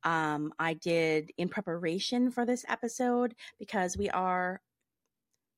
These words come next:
you're listening in twenty twenty-four, but I'm recording in the last few days of twenty twenty-three over the busy holiday season. And so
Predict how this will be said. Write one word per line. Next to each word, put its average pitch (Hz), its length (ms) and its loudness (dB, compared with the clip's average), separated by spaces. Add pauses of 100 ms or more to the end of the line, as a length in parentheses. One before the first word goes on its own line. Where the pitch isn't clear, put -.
(120)
you're 202 220 0
listening 214 460 2
in 143 100 -2
twenty 135 260 -4
twenty-four, - 540 -8 (320)
but 180 80 0
I'm 185 160 0
recording 214 640 2
in 180 80 0
the 175 100 -2
last 165 280 0
few 294 160 -2
days 202 280 2
of 190 100 -6
twenty 170 200 -6
twenty-three 156 500 -6 (360)
over 254 180 4
the 233 80 0
busy 196 240 0
holiday 175 400 -2
season. 165 540 -4 (420)
And 160 420 0
so 156 500 0